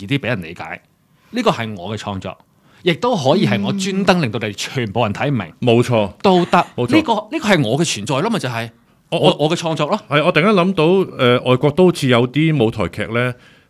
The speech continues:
Speaker 2: 係整咗出嚟，係俾人拍咗出嚟嘅。佢冇 set，即係有，有 set 嘅，但唔係一個真實嘅 set 嚟，喺一個舞台上邊，佢嘅機嘅行嘅機嘅方法呢，係好靚嘅，行得。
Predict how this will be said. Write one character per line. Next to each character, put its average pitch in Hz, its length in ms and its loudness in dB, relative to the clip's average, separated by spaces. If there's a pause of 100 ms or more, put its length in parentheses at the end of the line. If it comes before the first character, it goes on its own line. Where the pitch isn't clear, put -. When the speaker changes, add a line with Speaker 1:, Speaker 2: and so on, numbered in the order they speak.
(140)
Speaker 2:
係 120 200 0 (380)
整 156 260 0
咗 160 100 2
出 175 140 0
嚟， 104 160 0
係 104 320 -2 (180)
俾 120 120 2
人 131 200 -2
拍 107 420 -2
咗 104 80 -4
出 147 120 -6
嚟 73 160 -10
嘅。 71 160 -20 (320)
佢 160 120 -2
冇 120 300 0
set， - 420 -4
即 175 120 -4
係 113 320 -10
有， 117 180 0
有 110 120 0
set 139 220 2
嘅， 104 180 -4
但 113 160 -2
唔 90 100 -4
係 95 180 -2
一 - 20 -8
個 135 80 0
真 147 220 -2
實 113 80 -2
嘅 87 80 -6
set 117 200 -4
嚟， 85 40 -4
喺 117 140 -4
一 - 20 -2
個 147 100 -2
舞 117 200 -2
台 80 240 -10
上 87 220 -8
邊， 85 160 -12 (560)
佢 147 440 2
嘅 139 380 2
機 170 340 2
嘅 120 160 2
行 80 460 -6
嘅 107 120 -4
機 143 220 2
嘅 - 20 -2
方 143 180 -4
法 117 140 -4
呢， 123 160 -4 (100)
係 104 140 -4
好 90 120 -8
靚 87 440 -6
嘅， 78 100 -14
行 69 200 -18
得。 80 200 -18